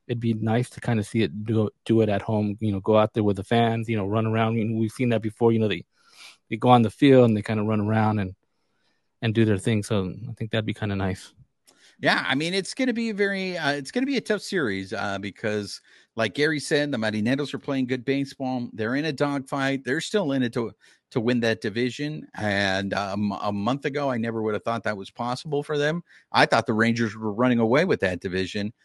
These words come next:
Speaker 2: Now the Marineros still have a chance to win that division. If not, they still have a chance to make the playoffs.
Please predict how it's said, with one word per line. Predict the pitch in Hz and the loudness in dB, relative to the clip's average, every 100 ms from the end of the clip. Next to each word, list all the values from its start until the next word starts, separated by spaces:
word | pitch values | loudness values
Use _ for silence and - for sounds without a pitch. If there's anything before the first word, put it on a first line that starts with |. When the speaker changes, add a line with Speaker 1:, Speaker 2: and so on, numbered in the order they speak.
| _ _ - | _ _ -4
Speaker 2:
Now | 110 | -2
the | 135 | 0
Marineros | 131 127 120 120 139 139 | 0 0 0 0 0 -2
still | - 143 | -2 0
have | 139 135 | 0 -2
a | |
chance | - 139 127 131 - | -2 0 2 0 -2
to | 135 | -4
win | 127 | 0
that | 131 123 | 0 0
division. | 127 131 127 131 | 0 0 0 -4
If | 113 | -4
not, | 127 135 131 | -4 -4 -4
they | 139 | -8
still | - 160 | -6 -6
have | 156 | -6
a | 156 | -6
chance | 170 160 | -10 -10
to | 160 | -12
make | 156 | -14
the | - | -14
playoffs. | - 185 131 90 - - | -6 -4 -2 -6 -8 -12